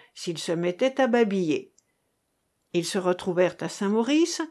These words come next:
cette fois plus moyen de se cacher dans la courte avenue toute droite qui conduit à la ville. Ils en prirent leur parti. «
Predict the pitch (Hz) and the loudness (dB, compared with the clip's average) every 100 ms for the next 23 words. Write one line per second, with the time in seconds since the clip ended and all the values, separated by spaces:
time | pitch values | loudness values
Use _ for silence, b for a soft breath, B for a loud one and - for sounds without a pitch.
0 | b b b b _ - 214 196 151 - | b b b b _ -6 -6 -4 -8 -6
1 | 226 269 226 - 202 190 160 202 262 190 | 0 2 0 0 0 2 4 4 4 2
2 | 160 170 156 196 - 302 208 160 156 156 | -2 -6 -2 -2 0 2 2 0 -2 -4
3 | - 240 226 196 170 190 196 202 - 160 | -2 -2 -2 -4 0 2 2 0 -4 -10
4 | - 143 147 214 269 285 - 160 214 226 | -10 -8 -2 0 0 -2 -10 -6 -2 2
5 | 294 294 247 226 185 156 139 - - _ | 2 2 2 4 4 2 0 -8 -14 _
6 | _ _ _ _ _ _ 214 170 165 147 | _ _ _ _ _ _ 2 2 -2 -2
7 | 247 285 262 240 - 185 - - 110 | -2 0 2 0 0 -4 -2 -8 -8